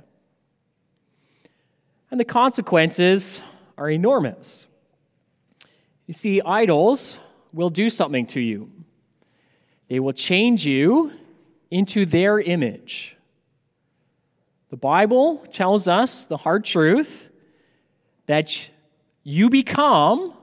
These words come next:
like what you worship. Jeremiah two puts it like this,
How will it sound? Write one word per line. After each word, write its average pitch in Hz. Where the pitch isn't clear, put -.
like 156
what 175
you 180
worship. 170
Jeremiah 156
two 202
puts 185
it 170
like 151
this, 143